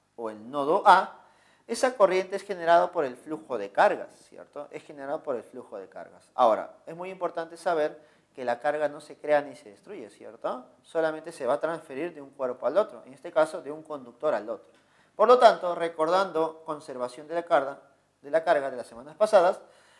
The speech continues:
notaremos que la corriente uno debe ser igual a la corriente dos más la corriente tres, ¿cierto? Método práctico. Las corrientes que ingresan a un nodo van a ser igual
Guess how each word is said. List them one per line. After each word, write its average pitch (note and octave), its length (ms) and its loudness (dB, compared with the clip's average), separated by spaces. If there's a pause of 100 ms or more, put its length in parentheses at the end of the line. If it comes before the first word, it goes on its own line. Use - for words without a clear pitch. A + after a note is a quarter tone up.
(140)
notaremos G#3+ 680 2 (880)
que G3+ 140 2
la F#3+ 220 8
corriente A3+ 580 2
uno F#3+ 380 2 (180)
debe A3 300 4
ser F#3+ 260 -4
igual F3 500 4 (140)
a C#3+ 200 6
la B2+ 240 2
corriente C3+ 640 -8
dos F3+ 500 -2
más C#3 500 -12
la A2 200 -8
corriente F#2 600 -20
tres, - 640 -20
¿cierto? C#3+ 600 -6 (420)
Método G#3+ 560 2
práctico. G3 640 2 (340)
Las C#3+ 160 -4
corrientes F#3 600 -6
que - 120 -20
ingresan C#3 560 -8 (120)
a A2 160 2
un G3+ 280 -2
nodo E3+ 580 2
van C#3 240 -4
a C#3+ 80 -12
ser D#3 200 -12
igual D3+ 380 2